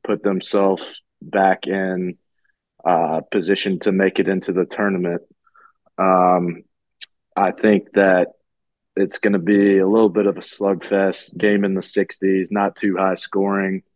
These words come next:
I think that Dickinson, he,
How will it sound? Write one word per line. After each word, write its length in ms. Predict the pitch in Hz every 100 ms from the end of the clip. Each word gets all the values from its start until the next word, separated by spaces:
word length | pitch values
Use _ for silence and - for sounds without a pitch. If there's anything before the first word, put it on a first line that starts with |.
| _ _ _ _ _
I 140 | - 87
think 340 | - 98 92 -
that 320 | 95 92 90 - _ _ _ _ _ -
Dickinson, 760 | 110 - 104 98 107 101 98
he, 260 | 95 95 95